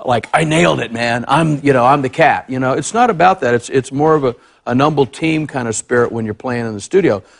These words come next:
So James played that there as opposed to, like, hitting the drum hard,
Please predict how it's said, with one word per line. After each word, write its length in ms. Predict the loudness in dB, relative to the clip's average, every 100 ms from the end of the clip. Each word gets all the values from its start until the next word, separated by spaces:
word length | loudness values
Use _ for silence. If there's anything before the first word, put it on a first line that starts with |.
| _
So 360 | 2 2 2 -2 _ _ _
James 580 | -4 0 0 0 -4 -10 _ _ _
played 300 | 2 4 4
that 280 | 2 2 2
there 280 | 2 4
as 100 | 2
opposed 400 | 2 2 2 2
to, 80 | 0
like, 240 | 0 0 _ _ _
hitting 240 | 0 0 0
the 60 |
drum 240 | -2 -2 0
hard, 400 | 0 0 0